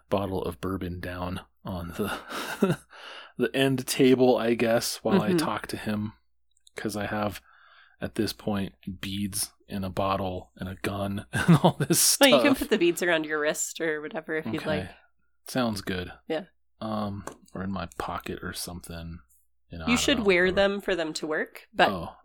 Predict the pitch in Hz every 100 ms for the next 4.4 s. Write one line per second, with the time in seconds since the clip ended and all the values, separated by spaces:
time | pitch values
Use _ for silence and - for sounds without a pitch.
0 | - 107 - 90 - 127 131 147 135 151
1 | 135 110 110 117 110 107 98 95 - -
2 | 95 95 92 87 87 - - - 85 85
3 | 85 - _ - 92 - - - 87 92
4 | 98 - - 285